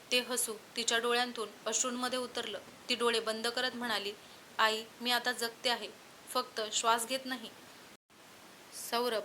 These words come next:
आता एका मोठ्या एनजीओचा संचालक झाला होता. तो पुन्हा एकदा आर्याच्या आयुष्यात येतो, पण यावेळेस वेगळ्या रूपात.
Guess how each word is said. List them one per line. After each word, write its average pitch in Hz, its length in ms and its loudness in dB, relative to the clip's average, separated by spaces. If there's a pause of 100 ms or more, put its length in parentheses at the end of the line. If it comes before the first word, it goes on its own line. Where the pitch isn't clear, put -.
आता 214 260 4
एका 233 260 0
मोठ्या 226 300 -2
एनजीओचा 220 540 -2
संचालक 233 420 -2
झाला 247 260 -2
होता. 247 260 -6 (240)
तो 247 60 4
पुन्हा 233 340 0
एकदा 226 300 0
आर्याच्या 220 520 2
आयुष्यात 226 480 -2
येतो, 226 260 -6 (260)
पण 226 160 0
यावेळेस 202 500 2
वेगळ्या 226 320 2
रूपात. 226 260 -4